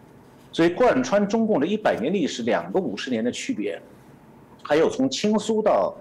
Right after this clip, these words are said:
这个敬美，再到反美这个战略大转折，展示出来就是中共集团一个基本的特性，它总是依靠外国的支援图谋壮大，壮大之后必然去反咬为他的手。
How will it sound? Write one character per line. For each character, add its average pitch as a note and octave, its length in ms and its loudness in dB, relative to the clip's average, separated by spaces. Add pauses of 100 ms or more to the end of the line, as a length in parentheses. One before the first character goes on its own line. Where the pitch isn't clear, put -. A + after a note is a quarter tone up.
(400)
这 G#2+ 80 -4
个 F2 180 -4 (380)
敬 E3+ 260 -2
美， - 480 -10 (400)
再 F#3 220 2
到 B2+ 160 2
反 A#2 260 -2
美 E3 220 -4
这 - 60 -16
个 G2+ 60 -6
战 - 160 -2
略 G#3 80 0
大 C3 160 -2
转 - 220 -14
折， - 100 -18 (600)
展 F#2+ 260 0
示 - 160 -4
出 - 160 -8
来 A#2 100 0
就 A2+ 140 -8
是 E2+ 80 -12
中 F3+ 220 -2
共 F3 160 -2
集 C#3 120 -6
团 A#2 140 -6
一 A#2 40 -6
个 A2+ 80 -6 (120)
基 - 180 -8
本 - 140 -6
的 - 140 -16
特 - 160 -4
性， - 200 -8 (520)
它 F#3 120 0
总 G2+ 240 -4
是 B2+ 140 -6
依 D3 100 -4
靠 D3 180 0 (100)
外 F3+ 200 4 (140)
国 F#2 120 -4
的 F2+ 220 -4 (400)
支 F3+ 220 -2
援 F#2+ 320 2
图 - 140 -10
谋 B2 160 -2
壮 A#2 180 -4
大， B2 200 -4 (640)
壮 F#3 180 4
大 D#3+ 160 4
之 - 140 -2
后 C3 160 0 (120)
必 F#3 120 -2
然 E2+ 280 -2
去 - 140 -6
反 B2+ 420 0
咬 - 280 -2
为 B2+ 120 0
他 - 160 -8
的 G2 60 -6
手。 - 180 -6